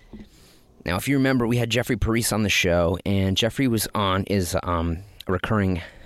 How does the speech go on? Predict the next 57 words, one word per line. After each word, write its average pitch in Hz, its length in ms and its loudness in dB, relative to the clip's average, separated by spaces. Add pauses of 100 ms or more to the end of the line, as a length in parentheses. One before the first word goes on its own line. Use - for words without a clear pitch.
(200)
uh, 80 220 0
character 87 440 -2
on 85 240 0
General 87 240 0
Hospital, 82 540 -2 (600)
and 92 360 0
he 110 140 0
was 104 200 2
also 117 320 -2
talking 117 280 -2
about 98 160 2
a 95 40 -2
film 104 260 0
he 98 120 0
had 90 100 0
just 95 220 -2
done 95 200 0
called 92 220 -2
The 90 80 0
Love 101 280 2
Witch, 78 340 -2
and 85 180 0
that 117 140 0
is 127 160 -2
now 95 420 0
in 90 200 0
theaters, 98 480 -2 (440)
and 98 180 2
it's, - 300 -2
it's 95 140 -2
getting 117 340 2
rave 104 360 2
reviews. 87 560 -2 (360)
And 87 120 -2
so 107 100 0
if 92 120 -2
you 101 60 -2
go 104 100 2
to, 104 60 2
like, 85 220 0 (300)
whether 107 220 0
you 95 60 2
go 90 120 2
to 82 60 0
sites - 360 -2
like 85 140 -4
Rotten 87 260 0
Tomatoes 85 680 0
or 78 260 0
if - 120 -6
you 90 60 -4
check - 280 -6
out - 180 -2
individual 82 560 -2
film 95 240 -2
critic - 260 -4
sites, - 360 -6